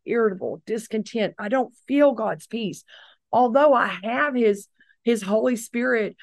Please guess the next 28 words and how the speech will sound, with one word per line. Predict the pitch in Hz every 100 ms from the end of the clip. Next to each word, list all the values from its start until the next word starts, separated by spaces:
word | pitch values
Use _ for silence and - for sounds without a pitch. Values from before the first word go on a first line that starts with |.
| - -
indwelling | 214 190 196 226 247 233 208
in | 214 254
me, | 208 208
sometimes | - 240 254 247 226 214 208
I | 214
don't | 247 220 190
feel | 247 233
him | 226 226
anywhere | 240 262 262 233
in | 233 254 262
me, | 269 269
near | 254 262
me, | 262
or | 240 208
around | 202 226 240
me. | 254 247
And | 220
I | 208 196
feel | - 233
completely, | 220 196 196 240 262 226 226 202 - _ _ _ _
like | - 247
I |
said, | 247 277
just | 226 226 - _ -
irritated, | 320 285 196 - 175 - - - - _ _ _ -
discontent, | 214 285 - 262 247 - 240 226 - - - - _ _ - _ -
not | 208 269 262
satisfied. | - - 214 196 226 220 - - - 50 -